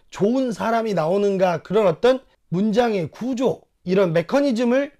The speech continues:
설명드리고 있는 거예요. 같은 예제로 这个人很好"라고 하잖아요. 근데 요거를 이제 바꿔주면 很好的这个人" 이렇게 될 거 아니에요.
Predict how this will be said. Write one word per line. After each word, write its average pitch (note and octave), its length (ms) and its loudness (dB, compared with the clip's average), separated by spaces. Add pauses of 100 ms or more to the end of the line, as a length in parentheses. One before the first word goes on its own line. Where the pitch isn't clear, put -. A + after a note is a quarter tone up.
(180)
설명드리고 F#3+ 560 0
있는 E3 180 -2
거예요. F3 520 2 (260)
같은 - 440 0
예제로 B3 680 0 (260)
这个人很好"라고 G#3+ 2500 2
하잖아요. G3 920 2 (260)
근데 G#3 140 -2
요거를 C4+ 460 4
이제 A#3 180 0
바꿔주면 B3 800 0 (420)
很好的这个人" A3+ 2250 2
이렇게 A#3 220 2
될 F#3 180 0
거 A3+ 80 4
아니에요. D3+ 280 0